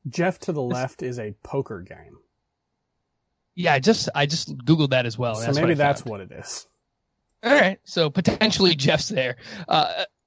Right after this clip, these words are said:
Speaker 2: the second part of C J's question, assuming that there are more doubleheader days, could this not lower the value of starting catchers? Absol-,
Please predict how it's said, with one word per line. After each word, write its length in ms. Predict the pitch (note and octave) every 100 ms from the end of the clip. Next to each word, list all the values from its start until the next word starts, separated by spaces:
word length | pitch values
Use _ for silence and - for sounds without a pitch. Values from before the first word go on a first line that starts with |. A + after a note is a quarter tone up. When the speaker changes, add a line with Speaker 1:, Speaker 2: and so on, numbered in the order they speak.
| _
Speaker 2:
the 120 | E3+ F3
second 280 | C4 C4
part 200 | F3 A3
of 60 | E3+
C 140 | -
J's 200 | F3 E3
question, 440 | - E3+ D#3+ E3+ D#3+
assuming 420 | D3+ - A#3+ A3+
that 160 | F#3+ -
there 200 | F3+ D#3+
are 240 | D#3+ D3+
more 240 | D3+ E3+ D3+
doubleheader 480 | E3 F3 E3 D#3+
days, 280 | C#3 C#3 C3+ - - _ _ -
could 140 | A3
this 140 | B3+ F#3
not 340 | F3 F3+ -
lower 380 | C#3+ D#3+ D#3+ D#3+
the 80 | C#3
value 480 | C#3 C#3 D3+ D3+
of 120 | D3 B2+
starting 380 | - D3+ C#3
catchers? 500 | C3+ - G#3+ - A#2+ B2
Absol-, 340 | C3 - F3